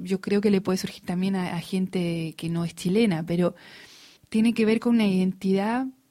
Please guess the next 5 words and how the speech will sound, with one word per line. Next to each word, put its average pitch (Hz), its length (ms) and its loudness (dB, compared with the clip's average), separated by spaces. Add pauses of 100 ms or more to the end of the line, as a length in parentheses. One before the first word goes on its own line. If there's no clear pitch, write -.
(360)
musical 220 680 2
y 196 60 4
artística 196 760 -2
tan 294 440 4
fuerte. 294 640 4